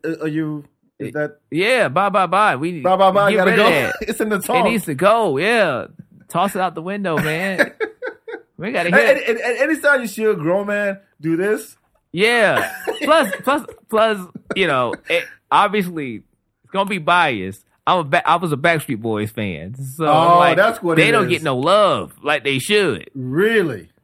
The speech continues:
Speaker 2: I feel like they don't. Like, everybody knows, uh, "I Want It That Way," but that's not even a dance song. But I'd be so pissed off if that
Speaker 1: It's,
Speaker 2: was an
Speaker 1: it's a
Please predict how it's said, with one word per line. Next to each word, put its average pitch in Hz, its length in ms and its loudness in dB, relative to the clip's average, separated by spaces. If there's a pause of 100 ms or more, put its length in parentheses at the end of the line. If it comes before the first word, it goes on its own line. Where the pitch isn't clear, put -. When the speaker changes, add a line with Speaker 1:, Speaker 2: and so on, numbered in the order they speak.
(240)
Speaker 2:
I 233 140 4
feel 262 180 0
like 269 120 0
they 220 120 0
don't. 196 320 0
Like, 151 200 -2
everybody 233 420 0
knows, 175 400 -2
uh, - 20 -12
"I 143 200 -2
Want 175 240 -4
It 135 120 -6
That 165 260 0
Way," 104 360 -10 (180)
but 170 80 -4
that's 247 160 0
not 262 140 -2
even 214 160 -4
a 190 40 -4
dance 240 420 -4
song. 120 360 -4 (260)
But 175 120 2
I'd 175 80 0
be 139 80 -4
so 151 200 -4
pissed 147 240 -6
off 123 160 0
if 127 40 -6
that 127 60 -2
Speaker 1:
It's, 117 100 -4
Speaker 2:
was - 100 -2
an 120 60 0
Speaker 1:
it's - 0 -
a - 40 -2